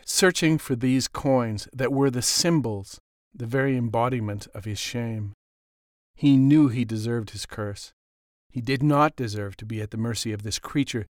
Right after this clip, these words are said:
that reveled in his misery, that relished his pain and torture.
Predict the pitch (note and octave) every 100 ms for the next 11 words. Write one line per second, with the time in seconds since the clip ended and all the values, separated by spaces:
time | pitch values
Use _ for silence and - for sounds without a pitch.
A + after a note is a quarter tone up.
0 | - C3 C3+ C3 C#3+ C#3+ B2+ G#2+ G2 A2
1 | G#2+ A#2 B2+ A#2 G#2 F#2+ _ _ - C3
2 | B2 B2 C3 C3+ B2+ G#2 - A#2 - -
3 | B2+ A#2 G#2 F#2+ - B2 A#2+ - F#2+